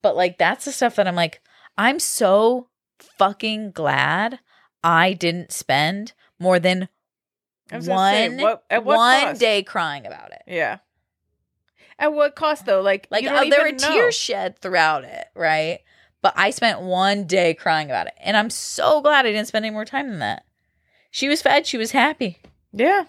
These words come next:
Speaker 1: Why the fuck am I gonna get mad about it?
Speaker 2: Right.
Speaker 1: Like,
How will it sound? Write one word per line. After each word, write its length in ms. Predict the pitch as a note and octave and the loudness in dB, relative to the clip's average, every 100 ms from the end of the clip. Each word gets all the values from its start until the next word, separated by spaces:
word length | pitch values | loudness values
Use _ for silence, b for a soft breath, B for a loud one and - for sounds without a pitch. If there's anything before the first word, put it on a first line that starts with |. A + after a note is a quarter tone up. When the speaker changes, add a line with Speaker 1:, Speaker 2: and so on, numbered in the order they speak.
| _ - | _ -2
Speaker 1:
Why 180 | D4+ | 2
the 60 | D4+ | 2
fuck 260 | - D#4 - | 0 -2 -2
am 200 | A3+ C#4+ | -4 -2
I 140 | C#4 | 0
gonna 320 | C#4 C#4 A#3 - - | 0 0 -2 -10 -6
get 120 | - F#3 | -2 0
mad 240 | A3 A#3+ | 0 -2
about 280 | C#4+ E3+ - | 0 -2 -2
it? 140 | - - | -8 -4
Speaker 2:
Right. 300 | F#3 E3+ - _ _ _ _ _ _ _ | 2 2 2 _ _ _ _ _ _ _
Speaker 1:
Like, 360 | A#3 G#3+ G3+ | 2 2 -2